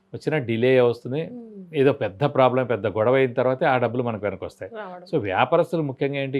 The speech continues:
Speaker 1: క్రెడిట్ ఇవ్వడం, అప్పులు ఇవ్వడం, అలాగే
Speaker 2: తీసుకోవడం.
Speaker 1: సరుకులు తెచ్చుకోవడం,
Speaker 2: మ్మ్.
Speaker 1: సేల్ చేయడం ఇవన్నీ జరుగుతాయి అన్నమాట. So సేల్ అనేది తక్కువ, తక్కువ అవుతుంది, క్రెడిట్ ఎక్కువ ఇవ్వడం వల్ల అని కూడా మనకి డబ్బులు వెనక్కి తిరిగి రావు. అలాగే అప్పులు మనం చేసినా కూడా అప్పులు వాళ్ళ బెడద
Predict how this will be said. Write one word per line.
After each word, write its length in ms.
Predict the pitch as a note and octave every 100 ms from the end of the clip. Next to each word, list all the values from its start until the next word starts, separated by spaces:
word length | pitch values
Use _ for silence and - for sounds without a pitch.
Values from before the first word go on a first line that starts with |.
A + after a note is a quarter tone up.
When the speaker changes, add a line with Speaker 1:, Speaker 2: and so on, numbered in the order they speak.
| B2+
Speaker 1:
క్రెడిట్ 300 | A2+ A#2+ A#2+
ఇవ్వడం, 200 | A#2 A#2 G#2+
అప్పులు 180 | - A#2 A2
ఇవ్వడం, 200 | A2 A2
అలాగే 720 | - _ _ - G#2+ B2+ D#3
Speaker 2:
తీసుకోవడం. 80 | D3+
Speaker 1:
సరుకులు 300 | A2 A#2+ A2+
తెచ్చుకోవడం, 360 | G#2+ - A2 A2 G3
Speaker 2:
మ్మ్. 180 | - C3+
Speaker 1:
సేల్ 240 | B2 A2+ A2
చేయడం 160 | A2 A#2
ఇవన్నీ 200 | G#2+ A2 G#2+
జరుగుతాయి 240 | G2+ F#2 F2
అన్నమాట. 400 | - _ _ -
So 60 | E3+ -
సేల్ 300 | A#2 B2+ C#3
అనేది 200 | C#3+ D3 C#3+
తక్కువ, 260 | B2 C3+ C3 C3+ A#2
తక్కువ 220 | A#2 C3+
అవుతుంది, 280 | B2+ C3 C#3+ E3+ _ _ _ -
క్రెడిట్ 320 | A#2 D3 D3+
ఎక్కువ 220 | C#3+ D3
ఇవ్వడం 240 | C#3 C#3 C3+
వల్ల 100 | C3+ C3+
అని 60 | C3+
కూడా 100 | C3 B2+
మనకి 220 | A#2 A#2+ A2+ G2 G#2+
డబ్బులు 220 | G#2 B2
వెనక్కి 220 | A#2+ A#2 A#2
తిరిగి 200 | A2+ A2+ A#2
రావు. 140 | B2 - _ _ -
అలాగే 180 | C3+ B2+ G#2
అప్పులు 320 | - E3+ E3 D#3 C#3+ B2+
మనం 180 | C3 A#2+
చేసినా 220 | A#2+ B2+ C3
కూడా 120 | C3
అప్పులు 160 | - C3
వాళ్ళ 120 | A#2+ G#2
బెడద 220 | A2 A#2